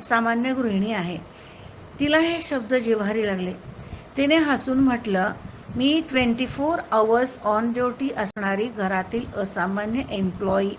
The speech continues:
आहे मॅडम. I have completed event management course after graduation and at present I am manager of my home."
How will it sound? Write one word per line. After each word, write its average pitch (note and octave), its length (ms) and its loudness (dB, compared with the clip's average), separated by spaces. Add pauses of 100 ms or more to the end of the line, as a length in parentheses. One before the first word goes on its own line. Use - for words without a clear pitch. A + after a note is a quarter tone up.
(160)
आहे F3+ 260 0
मॅडम. C#3+ 340 -4 (1120)
I B3 140 8
have D#4 300 4
completed A#3+ 800 2
event C#4 300 2
management G#3 720 -2 (200)
course B3 380 0
after G3+ 260 -4
graduation E3+ 720 -2 (600)
and A#3 260 2
at - 340 0
present A#3+ 440 2 (100)
I F#3+ 160 2
am F#3+ 120 0
manager A3 540 0
of F#3 460 -2
my E3+ 100 2
home." E3+ 400 0